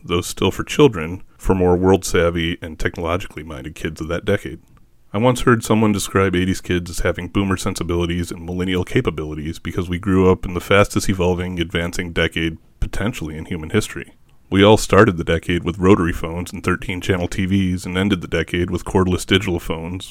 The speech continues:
one hundred channel remote capable T Vs, Nintendos, and personal computers. And I'd argue that these were the cartoons that saw those changes coming and predicted that kids who were maturing as fast as the world evolved would be looking for an entertainment. So,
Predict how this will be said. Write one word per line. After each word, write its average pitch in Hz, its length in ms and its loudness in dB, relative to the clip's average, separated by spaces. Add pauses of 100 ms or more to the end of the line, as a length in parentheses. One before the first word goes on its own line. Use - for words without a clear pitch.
one 95 100 -8
hundred 95 240 2
channel 85 260 -6
remote 92 360 2
capable 82 360 -4
T - 200 -10
Vs, 69 300 -6
Nintendos, 92 580 0
and 90 100 -4
personal 90 320 -2
computers. - 600 -2 (120)
And 90 100 -2
I'd 87 140 4
argue 95 320 6
that 90 160 0
these 104 260 4
were 101 60 2
the 92 100 0
cartoons 92 500 -2
that - 80 -4
saw 90 180 4
those 92 200 4
changes 101 360 0
coming - 480 2
and 85 100 -10
predicted 87 380 -4
that 101 100 -4
kids 92 300 0
who 101 80 2
were 90 100 2
maturing 87 520 2
as 87 100 -4
fast - 340 2
as - 60 -12
the 98 60 -4
world 90 220 2
evolved 92 600 4
would 92 160 0
be 90 100 0
looking 87 300 -2
for 85 200 -2
an 87 80 -2
entertainment. 92 500 2 (460)
So, 92 440 4